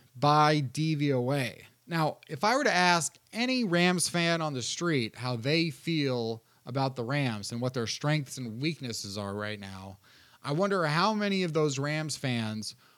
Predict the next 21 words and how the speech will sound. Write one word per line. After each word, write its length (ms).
would 240
say, 560
"Well, 960
their 140
offense 500
is 160
really 320
great. 640
Their 100
defense 460
is 140
pretty 380
good. 800
You 140
know, 240
that's, 420
that's 200
where 280
I 160
see 320
it." 180